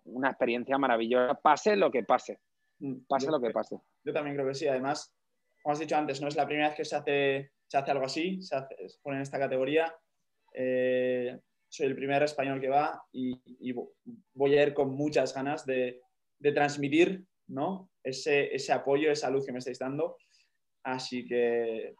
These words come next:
Speaker 2: yo, o sea, haga algo o no, lo que, lo que sí que tengo claro es que, que voy a ir con todo, que voy a ir por todas. No voy a ir a quedar segundo ni tercero. Eh, entreno para, para ganar. Eh,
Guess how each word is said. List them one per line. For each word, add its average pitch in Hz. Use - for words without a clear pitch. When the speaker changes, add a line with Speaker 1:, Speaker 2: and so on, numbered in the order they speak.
Speaker 2:
yo, 139
o -
sea, -
haga 165
algo 151
o 147
no, 156
lo 135
que, 139
lo 139
que 147
sí 185
que 196
tengo 170
claro 170
es 160
que, 135
que -
voy 139
a 139
ir 131
con 117
todo, 123
que 143
voy 147
a 143
ir 135
por 127
todas. -
No 135
voy 139
a 131
ir 127
a 127
quedar 131
segundo 170
ni 147
tercero. 151
Eh, 131
entreno 147
para, 135
para 143
ganar. 185
Eh, 135